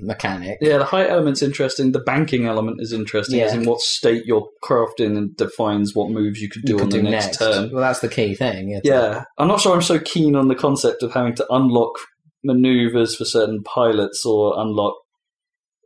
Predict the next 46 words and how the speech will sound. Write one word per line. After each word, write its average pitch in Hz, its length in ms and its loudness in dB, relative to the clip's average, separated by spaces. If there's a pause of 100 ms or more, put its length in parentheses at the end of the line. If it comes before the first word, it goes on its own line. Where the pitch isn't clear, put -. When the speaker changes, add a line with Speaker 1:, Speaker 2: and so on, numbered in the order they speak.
(100)
Speaker 2:
you 131 100 -2
know, 117 80 2
I'm 127 80 2
not 139 140 0
sure 135 180 0
that 123 240 2
element 98 360 0
quite 98 300 -2
gels 95 380 0
with 95 160 -4
me 90 140 -4
yet. 85 260 -2 (380)
'cause 107 220 -4
it's 104 180 -6
kinda 113 260 -2
difficult 104 340 -2
to 107 60 -6
know 101 160 2
what 98 120 0
you 113 60 -8
can 113 220 -4
and 104 100 -4
can't 104 300 -4
do 107 200 0
based 98 260 0
on 101 80 -2
your 92 120 0
current 104 300 -2
scenario 104 480 0
anyway, 110 580 0 (300)
let 120 180 2
alone 113 440 4
knowing 113 440 2
what 110 240 4 (680)
certain 113 320 2
pilots 113 400 2
are - 40 -6
capable 131 560 2
of. - 340 0 (360)
Speaker 1:
Yeah, 135 360 4
you 127 160 4
have 127 140 0
to 131 80 0
know 117 480 4
that, 110 260 2
like, 110 340 0